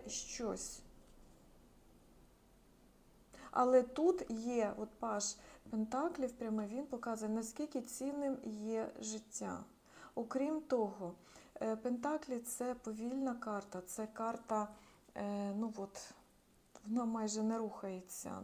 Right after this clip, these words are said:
а-, або дуже повільно. Тут іде планування розмінування. Розмінування і знайти той шлях, е, от, е, в, от, в оточенні тих мінувань,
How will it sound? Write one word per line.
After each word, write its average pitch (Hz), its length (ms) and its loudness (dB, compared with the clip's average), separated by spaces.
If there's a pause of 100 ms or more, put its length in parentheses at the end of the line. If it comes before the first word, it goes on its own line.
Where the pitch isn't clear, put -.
а-, 202 240 0
або 214 260 0
дуже 233 300 -2
повільно. 226 420 -2 (380)
Тут 233 280 0
іде 233 440 4 (400)
планування 226 800 6
розмінування. 220 1200 2 (600)
Розмінування 233 920 6
і 233 220 -2
знайти 233 720 4 (400)
той 247 360 8
шлях, 262 800 0 (840)
е, 202 240 2 (500)
от, 220 280 -2
е, 190 260 -2 (240)
в, 233 220 0 (120)
от, 240 240 6
в 220 400 2
оточенні 254 880 4
тих 240 380 0
мінувань, 226 840 2